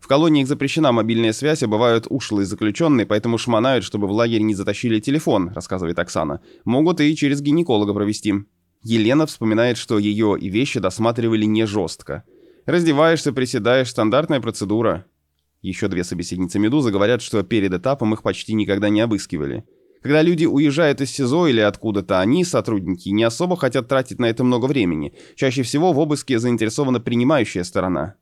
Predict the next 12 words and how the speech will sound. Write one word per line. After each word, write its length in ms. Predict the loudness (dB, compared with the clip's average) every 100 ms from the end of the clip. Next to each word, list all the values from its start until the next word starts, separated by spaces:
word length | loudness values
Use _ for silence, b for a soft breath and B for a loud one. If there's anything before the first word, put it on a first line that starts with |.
| -10
объясняет 500 | -6 -4 -4 -4 -4
политзаключённая 800 | -4 -4 -8 -6 -2 -2 0 -2
Дина, 380 | -2 -4 -8 -12 _
имя 220 | -6 -4
изменено. 480 | -4 -2 -2 -2 -4 -10 _
Она 220 | -2 0
освободилась 520 | 0 -2 0 0 -2
после 240 | -4 -4 -2
начала 320 | -2 -2 -2
войны 220 | -2 -2
в 40 |
Украине. 520 | -4 -4 -4 -6 -16